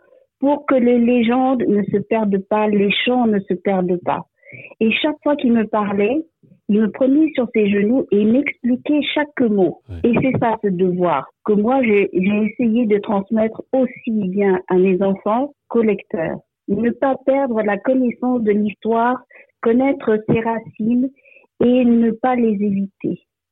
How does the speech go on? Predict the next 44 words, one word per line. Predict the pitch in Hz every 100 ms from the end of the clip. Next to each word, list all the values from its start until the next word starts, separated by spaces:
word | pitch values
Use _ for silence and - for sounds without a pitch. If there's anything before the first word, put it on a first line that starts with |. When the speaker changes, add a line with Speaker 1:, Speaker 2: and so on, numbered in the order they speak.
| _ _ _ _ -
Speaker 2:
Oui. | 117 113 -
Speaker 1:
Même | 208 254 247
si | 226
l'histoire | 208 214 - 214 208 214 233 214 _
est | 202 196
traumatique. | 196 196 196 - - - - -
Speaker 2:
On | 104
va | 113
parler | 131 135
des | 127 127
coutumes | 160 - 233 151
maintenant. | 127 123 135 147 185 - - -
Alors | 151
j'ai | 175
vu | 214
une | 190
des | 143
coutumes | - 139 123 160 175 117
que | 120
j'ai | 107
découvert | 113 135 123 120
en |
vous | 107
lisant, | 123 135 196
que | 175 131
la | 143
mort | 165 196
fait | - 139
partie | 160 - 156
de |
l'apprentissage | 131 185 220 190 160 147 160 151
du | 117 113
jeune | 113 190 170
enfant | 135 165 190 - - -
et | 139
qu'elle | 170 160
est |
dédramatisée. | 139 139 220 160 160 160 - 123 117 117 - _ -
J'étais | 135 233
étonné | 208 156 175 180
de | 113
ça. | - 107 - -
Speaker 1:
Pourquoi ? | 190 202 277 285
Parce | 214